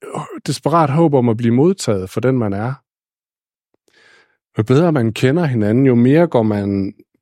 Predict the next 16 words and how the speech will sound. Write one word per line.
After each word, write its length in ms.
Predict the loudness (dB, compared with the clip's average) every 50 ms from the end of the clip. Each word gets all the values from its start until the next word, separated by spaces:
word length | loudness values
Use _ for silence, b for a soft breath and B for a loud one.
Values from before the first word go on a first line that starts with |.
| _ _ -6
på 120 | -4 -2 0
opdagelse 840 | 0 0 0 _ _ -4 -2 -2 -2 -2 -4 -6 -8 -8 -8 -8 -10 -12 _ b b b b b b b b -2
med, 380 | 0 2 2 4 2 2 0 -2 -2
i 140 | -2 -2 0
den 220 | 0 0 0 0
anden 380 | -2 0 0 2 2 2 2 0
sjæl 480 | 0 0 0 0 0 0 -4 -8 -12
på 140 | -8 -4 -4
en 40 | -2
eller 100 | -2 -2
anden 140 | -2 -4 -4
måde, 280 | -4 -4 -4 -6 -8 -8 _ _ -8
og 140 | -8 -6 -4
bliver 260 | 0 2 2 2 2
selv 260 | 0 -2 -2 -2 -4 _ _ _ _ _ -6
opdaget. 520 | -6 -6 _ _ -6 -6 -6 -6 -6 -12